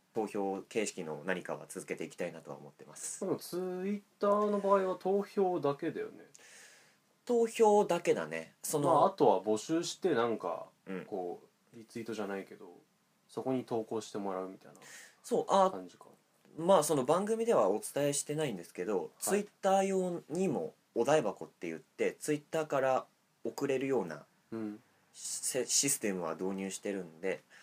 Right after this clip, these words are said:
Speaker 1: 実質応募できる場所がですね、
Speaker 2: はい。
Speaker 1: ポッドキャスト内の「お便りはこちら」っていうところをタップしていただいて、
Speaker 2: はい。
Speaker 1: Googleの
Speaker 2: うん。
Speaker 1: フォームを使っ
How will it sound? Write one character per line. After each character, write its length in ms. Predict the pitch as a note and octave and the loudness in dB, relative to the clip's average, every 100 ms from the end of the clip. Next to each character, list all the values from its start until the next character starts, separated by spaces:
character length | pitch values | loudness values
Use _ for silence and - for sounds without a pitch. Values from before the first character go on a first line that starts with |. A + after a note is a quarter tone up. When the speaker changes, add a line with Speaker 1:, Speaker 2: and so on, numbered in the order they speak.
| - - - | -20 -20 -12
Speaker 1:
実 260 | A2+ C3+ - - | -6 -6 -8 -8
質 320 | D#3+ D#3 - _ | -4 -4 -6 _
応 220 | D3 D3+ | 4 4
募 220 | D3 D3 C#3+ | 4 0 -2
で 140 | C#3+ | -2
き 220 | C#3 D3 | -2 -4
る 300 | G#2+ F2+ D#2 - | -2 -4 -6 -6
場 100 | G2+ | -6
所 140 | - | -4
が 120 | A#2 F2+ | -2 -2
で 100 | D#2 | -4
す 120 | D#2 | -10
ね、 160 | D2 - - | -14 -20 -10
Speaker 2:
は 100 | G#2+ | -10
い。 80 | - _ _ - | -10 _ _ -8
Speaker 1:
ポ 80 | D3 | -8
ッ 40 | - | -6
ド 100 | D#3+ | -4
キ 120 | E3+ | -4
ャ 60 | |
ス 80 | D#3+ | -4
ト 120 | - D3 | -2 0
内 200 | G2+ G2 | 0 0
の 220 | G2+ - - | -2 -4 -4
「お 60 | C#3+ | -2
便 180 | G3+ E3 | 2 2
り 60 | |
は 80 | F2+ | 0
こ 140 | - | -2
ち 120 | F2+ G2 | -8 -4
ら」 80 | |
っ 60 | F#2+ | -6
て 160 | - G2+ | -4 -4
い 80 | |
う 40 | G2 | -4
と 120 | G2 | -4
こ 120 | G#2+ | -4
ろ 80 | G2+ | -2
を 40 | |
タ 140 | F2+ A#2 | -2 -4
ッ 100 | G2+ | -4
プ 120 | - | -6
し 120 | F2+ | -6
て 140 | - F2+ | -4 -6
い 60 | |
た 140 | F#2 F2+ | -4 -4
だ 140 | F#2+ | -4
い 100 | F#2+ _ _ | -4 _ _
て、 260 | F#3 B2+ - _ _ _ _ _ _ G#2 | 0 0 -2 _ _ _ _ _ _ -6
Speaker 2:
は 120 | B2 | -2
い。 80 | B2+ | 0
Speaker 1:
Google 180 | C3 | 0
の 220 | B2 A#2+ - _ _ _ _ - | 0 -4 -6 _ _ _ _ -6
Speaker 2:
う 60 | |
ん。 100 | G2 | -6
Speaker 1:
フ 220 | F2 C3 A#2+ | -4 0 0
ォ 20 | |
ー 40 | |
ム 120 | A#2 | 0
を 60 | A2+ | -4
使 180 | - | -4
っ 80 | A#2 | -6